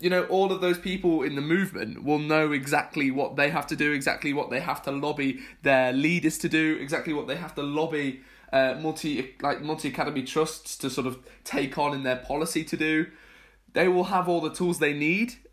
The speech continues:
You know, if, if everyone is educated and everyone has, i-, is enabled, then they won't be worrying.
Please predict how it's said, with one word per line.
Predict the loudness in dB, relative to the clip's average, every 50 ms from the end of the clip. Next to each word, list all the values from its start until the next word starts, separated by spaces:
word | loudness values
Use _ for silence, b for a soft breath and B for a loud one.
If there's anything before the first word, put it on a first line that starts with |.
| -2
You | 2 2
know, | 4 4
if, | 4 2 2 2
if | 0 2 2
everyone | 2 2 2 2 2 2 0 0
is | -2 0 0
educated | 0 0 0 -4 -2 -2 0 0 0 0
and | 0 0
everyone | -2 -2 -2 -4 -2
has, | -2 -2 -2 -2 -6 -12 b b b b b b b b b _ -2
i-, |
is | 0 2 2 0 0
enabled, | -2 -2 0 0 0 0 -2 -4 -6 -6 -6 -4 -6 -6 -8 -10 -16 -20 _ _ _ _
then | 2 2 2 2 -2 -6 -8 -10 -10 -14 _ _ -8
they | 0 2 4 4
won't | 4 2 0 0 0
be | 0 0
worrying. | 0 2 2 0 0 0 -2 -2 -2 -2 -2 -2 -4 -6 -8